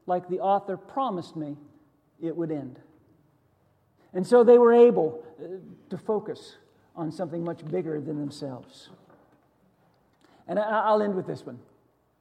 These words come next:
When greater things do come to pass, it is always because of Jesus. Jesus is the source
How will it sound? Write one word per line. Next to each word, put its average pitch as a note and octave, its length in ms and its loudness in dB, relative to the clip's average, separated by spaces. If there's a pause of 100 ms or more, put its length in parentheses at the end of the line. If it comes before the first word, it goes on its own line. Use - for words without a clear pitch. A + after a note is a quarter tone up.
(2000)
When G#3 160 2
greater B3 300 8
things A3+ 540 -2 (260)
do A3 220 4
come A#3 280 -2
to A3 60 -4
pass, A3 540 -6 (680)
it E3 80 -8
is D3 120 -6
always D3 280 -2
because D3 280 -10
of D3 80 -12
Jesus. D3 520 -8 (1200)
Jesus G#3 420 -2
is F#3+ 320 0
the E3+ 100 -6
source - 640 -4